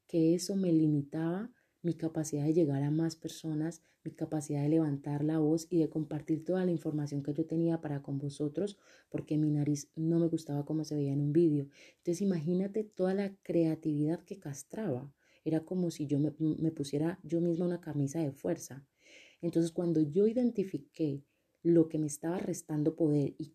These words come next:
lo que me incomodaba y lo que de realmente era que n-, no quería mostrar mi nariz en vídeos, o sea, era más fácil quitármela. Esto es un absurdo, pero es que de verdad tuve que trabajarme esto.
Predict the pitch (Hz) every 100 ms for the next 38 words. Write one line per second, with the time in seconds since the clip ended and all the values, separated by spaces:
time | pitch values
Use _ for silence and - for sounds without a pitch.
0 | _ 160 156 156 165 156 151 147 - 147
1 | 143 160 170 147 - - 160 160 160 -
2 | 151 156 151 151 151 160 190 196 190 180
3 | 185 202 202 - _ _ _ _ 170 175
4 | 175 147 131 143 - - 151 147 156 170
5 | 170 165 - _ _ _ _ _ _ 156
6 | 151 - 143 139 - _ 156 147 131 131
7 | 131 143 135 131 120 139 135 123 120 120
8 | 131 127 117 117 110 117 123 131 - 131
9 | 127 135 127 - 135 135 135 - 127 123
10 | - 143 135 123 123 131 131 143 131 139
11 | 139 131 127 123 123 131 123 - 208